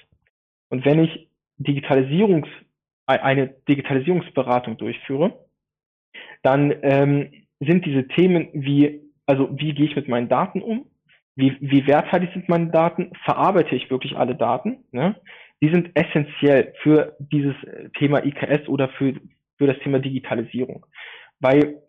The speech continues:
fangen wir schon mal bei einem ganz kleinen Beispiel an, zum Beispiel die Authentifizierung. Also muss ich mich zum Beispiel an einem Anwendungs-, also an einer Anwendungssoftware anmelden? Und wenn ja, wie? Ne? Passwort, Fingerprint, Handwehenscanner.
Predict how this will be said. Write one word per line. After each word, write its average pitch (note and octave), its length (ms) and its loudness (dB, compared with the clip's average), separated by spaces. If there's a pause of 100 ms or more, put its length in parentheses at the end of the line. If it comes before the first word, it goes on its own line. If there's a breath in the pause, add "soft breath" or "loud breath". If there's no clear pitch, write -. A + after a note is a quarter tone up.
fangen F#3 180 2
wir G3 80 2
schon F3+ 160 0
mal E3+ 80 4
bei D#3+ 140 0
einem D3+ 200 0
ganz D#3 200 -2 (220)
kleinen D3 340 0
Beispiel D3 420 0
an, C#3 240 -4
zum C3 120 -10
Beispiel C#3+ 360 0
die C#3 140 0
Authentifizierung. C#3+ 880 -4 (800)
Also - 160 -4
muss F#3+ 240 4
ich F3+ 120 0
mich F3 140 0
zum D3 140 0
Beispiel C#3 320 2
an C3+ 160 -2
einem C#3 260 -2
Anwendungs-, D3+ 680 0
also B2+ 240 -4
an C#3+ 160 0
einer C3+ 260 0
Anwendungssoftware D3+ 800 -2
anmelden? C#3+ 540 -2 (360)
Und C3+ 160 -6
wenn C3 160 2
ja, C#3 280 2
wie? D3+ 320 -4
Ne? F3 200 -4 (300 loud breath)
Passwort, D#3 460 -2
Fingerprint, C#3 520 0
Handwehenscanner. B2 800 -4